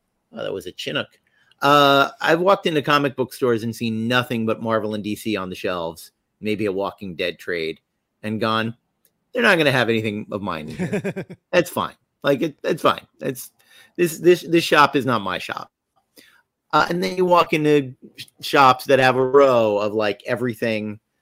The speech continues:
Speaker 1: you know, Dynamite puts out, everything Image puts out, everything, you know, Oni, you know, um, maybe that's a bad example. Uh, but, you know, there are,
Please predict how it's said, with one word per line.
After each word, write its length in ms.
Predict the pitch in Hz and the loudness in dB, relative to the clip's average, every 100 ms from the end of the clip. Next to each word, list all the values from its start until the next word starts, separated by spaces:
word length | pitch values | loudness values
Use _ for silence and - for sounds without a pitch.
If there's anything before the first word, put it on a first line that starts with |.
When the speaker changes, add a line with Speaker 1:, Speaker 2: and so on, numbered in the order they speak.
| _ _ _ | _ _ _
Speaker 1:
you 160 | 127 120 | -4 0
know, 160 | 110 107 | 2 0
Dynamite 540 | 120 113 110 104 101 | 0 0 -2 -4 -4
puts 220 | 110 - | -4 -4
out, 200 | 95 92 | -6 -4
everything 340 | 104 110 104 101 | -4 -6 -6 -8
Image 280 | 101 95 | -10 -10
puts 220 | - 101 98 | -10 -8 -6
out, 240 | 87 92 | -6 -4
everything, 560 | 104 107 101 92 90 90 _ _ _ _ _ | -4 -4 -6 -8 -12 -18 _ _ _ _ _
you 160 | - 104 | -12 -10
know, 320 | 95 90 92 - _ - | -8 -10 -12 -20 _ -10
Oni, 560 | 127 120 110 104 98 110 _ _ 127 | -6 -4 -2 -4 -8 -14 _ _ -4
you 140 | 117 | -2
know, 260 | 104 98 - | -2 -4 -8
um, 420 | - 127 107 92 - | -12 -10 -10 -12 -16
maybe 400 | 98 98 101 101 | -12 -10 -8 -6
that's 180 | 95 - | -6 -6
a 40 | |
bad 200 | 104 104 | -2 -2
example. 360 | 98 107 107 - _ - - | -2 -6 -8 -12 _ -20 -4
Uh, 240 | 156 151 147 | 2 2 2
but, 340 | 143 151 - | 4 4 4
you 80 | 165 | 2
know, 260 | 143 117 104 | 2 0 0
there 200 | 135 135 | 4 6
are, 340 | 127 120 117 | 6 6 2